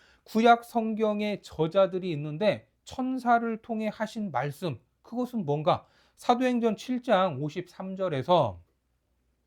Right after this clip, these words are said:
"너희는 천사가 전한 율법을 받고도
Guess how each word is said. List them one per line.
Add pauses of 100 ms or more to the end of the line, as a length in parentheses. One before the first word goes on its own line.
(760)
"너희는
천사가
전한
율법을
받고도